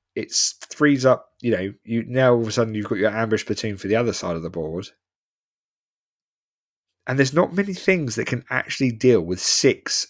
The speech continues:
armoured hulls that are veteran, especially if you have terrain and especially if you remain gone to ground in cornfields or things like that. Because that's the problem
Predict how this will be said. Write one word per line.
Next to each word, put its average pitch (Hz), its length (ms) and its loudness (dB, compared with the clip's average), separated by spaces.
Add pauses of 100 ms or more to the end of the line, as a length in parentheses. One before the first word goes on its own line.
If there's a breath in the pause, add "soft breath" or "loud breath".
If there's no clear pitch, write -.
armoured 107 400 2
hulls 85 760 -2 (160)
that 101 160 -2
are 98 60 0
veteran, 87 560 -4 (500)
especially - 500 -2
if 113 120 -4
you 113 80 -2
have 104 160 -6
terrain 90 420 -6
and 90 120 -14
especially 110 400 -8
if - 120 -14
you 104 60 -8
remain 95 180 -10
gone 87 180 -8
to 85 60 -20
ground 87 360 -10
in 85 100 -18
cornfields 82 500 -10
or - 60 -16
things 87 240 -12
like 90 120 -10
that. 76 200 -12 (1600)
Because 110 220 -4
that's 123 160 0
the 131 100 -6
problem 113 540 -2